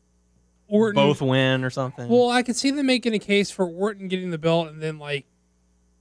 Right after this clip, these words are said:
Speaker 1: like, Bryan getting his redemption at
Speaker 2: Mm-hmm.
Speaker 1: Orton because he's beat Cena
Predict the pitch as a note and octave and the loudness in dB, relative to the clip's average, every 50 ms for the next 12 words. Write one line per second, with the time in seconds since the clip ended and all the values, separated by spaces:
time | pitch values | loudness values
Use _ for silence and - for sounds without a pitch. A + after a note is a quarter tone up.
0 | _ _ _ _ - F3 E3 D#3 C#3 _ _ - E3 D#3+ D#3+ E3 D#3 D#3 D#3+ E3+ | _ _ _ _ -8 -6 -6 -6 -8 _ _ -20 -16 -10 -8 -6 -4 -2 -2 -2
1 | F3 F3 D#3+ E3 D#3 D#3 D#3 D3+ D3+ D#3 D3 D3 D3 C#3 C3 C#3+ D#3+ E3+ E3 - | -2 -4 -4 -8 -8 -8 -10 -10 -10 -10 -12 -14 -16 -14 -8 -6 -6 -6 -6 -4
2 | - E3+ D#3 D#3 D3+ D3 D3 D3+ C#3+ D3 D#3 E3+ F3+ D#3+ - G#2 A#2 C3 - D3 | -4 -4 -4 -4 -6 -10 -10 -8 -6 -2 2 2 2 2 0 -6 -12 -18 -20 -20
3 | - _ _ _ _ _ - - E3+ F#3+ E3+ G#3+ A#3 A3 F3+ D3+ E3 F3 G3 F3+ | -20 _ _ _ _ _ -6 -2 0 0 2 2 2 2 0 -2 -8 -14 -14 -12
4 | - - - F#3 E3+ D3 | -10 -8 -8 -8 -10 -10